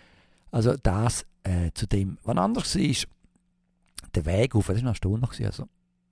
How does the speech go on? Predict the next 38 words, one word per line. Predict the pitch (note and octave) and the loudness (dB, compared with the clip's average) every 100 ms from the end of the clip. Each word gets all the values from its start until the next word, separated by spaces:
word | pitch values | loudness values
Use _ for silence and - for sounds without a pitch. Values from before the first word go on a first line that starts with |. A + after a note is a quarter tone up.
| _ _ | _ _
man | G2+ | -4
ist | F#2+ | -2
ja | F2+ | -2
von | F2 - F#2 | -4 -4 -2
Berkeley, | - F#2+ A2+ - A#2+ A2+ | 2 2 2 0 2 2
das | E2+ | 0
ist | F2+ | -2
etwa | - E2 | -2 -4
im | D2+ | -4
Auto, | D#2 G#2 - F2 | -4 -2 0 0
wenn's | F2 D#2+ - | 0 -4 -4
gut | F2+ F#2 | -2 -2
geht, | - D2 F#2+ - | -4 -6 -6 -8
ist | - | -8
man | D#2 D#2 - _ | -8 -10 -14 _
drei, | - - | -10 -6
ja, | F2+ E2 C2 G2 - | -4 -4 -4 -4 -2
dreieinhalb | G2 F#2+ F2 - | 0 2 2 0
Stunden | G2+ G#2 | -2 -2
ist | F#2 | -2
man | F2+ | 0
da | G2 | 2
oben, | G2+ - - - - - _ _ _ | 2 0 -8 -16 -20 -20 _ _ _
was | - - | -6 -2
noch | F#2 | -2
relativ | F#2 - - | -2 -6 -2
cool | G2+ A#2 | 0 0
ist, | - - | -2 -6
wenn | A2+ | -2
man | A2+ | 0
überlegt, | A2 C3+ - | 0 -2 -4
da | |
kann | F#2 | -4
man | G2 | -4
wirklich | G2+ - G#2 | -6 -6 -6
ein | |
Wochenende | G#2 - G2+ F#2+ | -6 -4 -6 -4
machen. | E2+ G2 - | -6 -8 -8